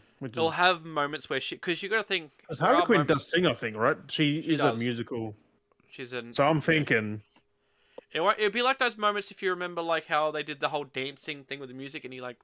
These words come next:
Speaker 2: like, jived. He just gets in these moments. It's gonna be moments like that where she'll be, like,
Speaker 1: Yeah,
Speaker 2: kind of
Speaker 1: well
Speaker 2: singing, but it'll be things where she could be singing and she'll be, like, going, "Ha ha," and she's, like, shooting people in the head and, like, doing something stupid like,
Speaker 1: I'm
Speaker 2: you know
Speaker 1: not
Speaker 2: what I mean?
Speaker 1: keen. Like, if it is a musical fucking thing, I'm,
Speaker 2: It won't be fully musical, I can tell you that.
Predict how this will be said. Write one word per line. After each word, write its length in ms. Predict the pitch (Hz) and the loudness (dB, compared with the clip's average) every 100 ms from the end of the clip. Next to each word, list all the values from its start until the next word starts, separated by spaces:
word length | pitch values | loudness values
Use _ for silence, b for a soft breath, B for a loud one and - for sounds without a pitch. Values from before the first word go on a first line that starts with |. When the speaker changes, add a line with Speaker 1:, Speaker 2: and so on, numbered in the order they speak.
| - | -14
Speaker 2:
like, 220 | 135 _ | -14 _
jived. 320 | 139 127 131 | -4 -2 -4
He 80 | 143 | -8
just 160 | - | -16
gets 160 | 151 - | -16 -16
in 80 | 143 | -16
these 120 | 123 | -12
moments. 540 | 123 120 185 - - - b b b | -8 -8 -10 -12 -20 -20 b b b
It's 120 | 156 143 | -10 -2
gonna 140 | 165 | 0
be 100 | 175 | 0
moments 340 | 160 151 139 - | 0 0 -2 -6
like 160 | 131 | -2
that 160 | 143 123 | 0 0
where 100 | 131 | -2
she'll 180 | - 135 | -6 -6
be, 80 | 135 | -4
like, 140 | 139 | -2
Speaker 1:
Yeah, 40 | |
Speaker 2:
kind 100 | 165 151 | 0 -2
of 60 | |
Speaker 1:
well 80 | 117 | -2
Speaker 2:
singing, 400 | 143 147 196 233 b b b b b | -6 -6 -8 -10 b b b b b
but 80 | 151 | 0
it'll 60 | 147 | 0
be 80 | 143 | -2
things 240 | 156 147 | -4 -4
where 100 | 147 | -6
she 140 | - | -6
could 80 | 156 | -10
be 60 | 143 | -10
singing 240 | - 139 | -8 -8
and 80 | 135 | -10
she'll 100 | - | -6
be, 60 | 143 | -6
like, 100 | 131 | -2
going, 160 | 147 | -4
"Ha 160 | 147 294 | 0 0
ha," 240 | 285 262 | 2 0
and 100 | 214 | -2
she's, 140 | - 170 | -6 -4
like, 140 | 143 | -4
shooting 220 | - 175 147 | -4 -12 -14
people 220 | 143 143 | -12 -12
in 40 | |
the 80 | 123 | -10
head 260 | - 135 120 | -6 -6 -6
and, 140 | 113 | -10
like, 180 | 120 113 | -12 -10
doing 140 | 131 | -12
something 240 | - - - | -12 -14 -14
stupid 260 | - 147 | -16 -10
like, 140 | 123 139 | -6 0
Speaker 1:
I'm 80 | |
Speaker 2:
you 60 | 202 | 4
know 80 | 247 | 4
Speaker 1:
not 60 | 147 | 2
Speaker 2:
what 120 | 165 | 4
I 40 | |
mean? 160 | 147 117 | 4 6
Speaker 1:
keen. 20 | |
Like, 200 | 120 123 135 | 6 4 2
if 220 | 151 - | 0 2
it 100 | 143 | 6
is 220 | 165 151 | 6 6
a 60 | 131 | 4
musical 500 | 117 120 113 - 107 | 4 2 2 -4 -6
fucking 540 | - - 120 123 110 | -6 -6 -4 -4 -2
thing, 320 | 127 117 123 | 2 4 4
I'm, 320 | 117 123 117 - _ _ 127 - | 4 4 2 -14 _ _ -18 -8
Speaker 2:
It 160 | 156 175 | -6 2
won't 180 | 208 | 2
be 120 | 208 180 | 2 -2
fully 280 | - 143 | -2 -8
musical, 520 | 135 117 107 - 110 107 | -8 -10 -14 -14 -14 -14
I 40 | |
can 100 | 113 | -16
tell 120 | 123 | -14
you 60 | 110 | -14
that. 200 | 98 90 | -14 -18